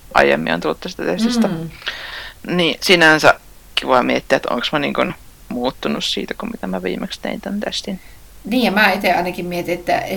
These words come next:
Speaker 2: et miten niin kun työ on saattanut just vaikuttaa siihen, että on alkanut yrittäjäksi, että, et onko sillä ollut jonkinlaista muutosta?
Speaker 1: Niin voi olla. Et tosiaan kun mä viimeksi tein tän testin, mä,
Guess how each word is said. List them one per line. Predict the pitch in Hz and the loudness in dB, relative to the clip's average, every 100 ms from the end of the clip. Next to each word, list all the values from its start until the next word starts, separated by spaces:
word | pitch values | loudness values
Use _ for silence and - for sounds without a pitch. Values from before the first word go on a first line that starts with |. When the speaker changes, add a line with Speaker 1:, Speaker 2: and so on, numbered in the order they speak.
| 185 - | -8 -8
Speaker 2:
et | 98 190 - | -8 -8 -8
miten | 180 185 170 | -6 -4 -4
niin | 165 165 | -8 -8
kun | 170 175 170 165 - - - | -8 -8 -8 -8 -10 -12 -4
työ | 240 214 | 2 2
on | 147 135 | 2 -4
saattanut | - - - - - - | -6 -6 -6 -12 -12 -12
just | - - | -12 -8
vaikuttaa | - - - - - - | -8 -8 -12 -14 -12 -12
siihen, | - - 196 - - | -12 -12 -12 -12 -12
että | - 170 | -14 -12
on | 165 - - - - | -12 -14 -18 -20 -8
alkanut | 175 165 156 135 135 | -4 -4 -4 -8 -6
yrittäjäksi, | 196 175 - - 202 - | -6 -6 -8 -8 -8 -10
että, | - - - | -16 -16 -12
et | 156 | -12
onko | - 180 | -12 -10
sillä | - 214 233 | -8 -4 -4
ollut | - - | -4 -6
jonkinlaista | - - - - - - 208 | -10 -10 -10 -10 -10 -10 -10
muutosta? | 202 - 202 - 220 - - - - - - - - - - - - - | -10 -10 -10 -12 -16 -20 -20 -20 -20 -20 -20 -20 -18 -18 -18 -20 -20 -8
Speaker 1:
Niin | 240 269 233 180 | 0 4 4 2
voi | 196 196 | 0 2
olla. | 190 170 170 175 175 - - - - - | 2 2 2 0 -2 -18 -20 -20 -18 -14
Et | - | -4
tosiaan | 190 190 185 | -2 0 -2
kun | 175 | -2
mä | 175 180 | -4 0
viimeksi | 170 - - - | 0 0 -6 -4
tein | - - | -2 -2
tän | - 180 | -2 -2
testin, | - 175 - 170 | 0 0 -2 -6
mä, | 156 156 | -6 -8